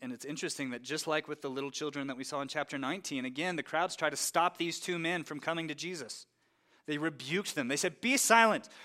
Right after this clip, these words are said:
Don't you know that Jesus is on a significant journey?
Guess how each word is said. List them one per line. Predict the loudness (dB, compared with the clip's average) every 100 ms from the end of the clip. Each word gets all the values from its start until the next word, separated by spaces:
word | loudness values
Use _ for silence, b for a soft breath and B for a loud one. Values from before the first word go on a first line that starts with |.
| B B
Don't | 10 10 4
you | 6
know | 6 8
that | 8
Jesus | 6 2 2 2
is | 4
on | 4 4
a |
significant | 2 2 2 2 0 0
journey? | 0 0 0 -2